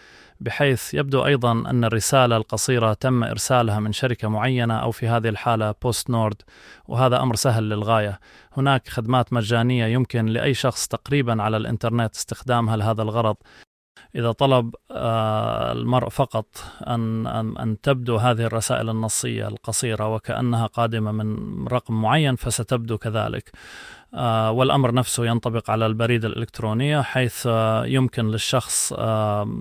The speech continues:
تغيير اسم المستخدم بنفسه، آه، ولكن يمكن أيضا تزوير عنوان المرسل واسمه، آه، ورقمه.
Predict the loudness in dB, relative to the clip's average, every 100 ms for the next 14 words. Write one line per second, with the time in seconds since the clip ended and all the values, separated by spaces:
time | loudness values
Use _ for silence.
0 | -6 0 2 4 2 0 0 0 -2 -2
1 | -4 -2 -2 -2 -2 -4 -6 -6 -10 -6
2 | -4 -4 -6 -4 0 0 0 0 0 0
3 | -2 -2 -2 -2 -2 -2 0 0 0 0
4 | 2 2 0 0 -2 -2 -2 -2 -2 -2
5 | -2 -2 -2 -2 -4 -4 -2 0 0 -2
6 | -4